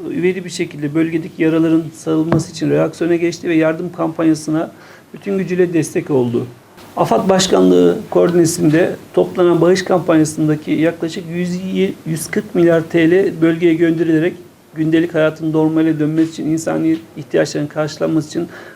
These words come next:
e, sahaya gönderildi ve buradaki, e, işlemler, kira ödemeleri, bağışlardan ve işte, e,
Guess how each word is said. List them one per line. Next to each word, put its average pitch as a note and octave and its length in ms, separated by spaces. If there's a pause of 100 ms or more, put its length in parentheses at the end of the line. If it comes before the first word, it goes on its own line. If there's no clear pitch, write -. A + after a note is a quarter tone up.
(120)
e, C#3+ 160
sahaya D#3+ 360
gönderildi F3 600
ve F3 200
buradaki, F3 380
e, C3 400 (300)
işlemler, E3 600 (360)
kira F3+ 240
ödemeleri, C#3+ 560 (240)
bağışlardan D#3 1300 (140)
ve C3+ 320
işte, - 200
e, C#3+ 120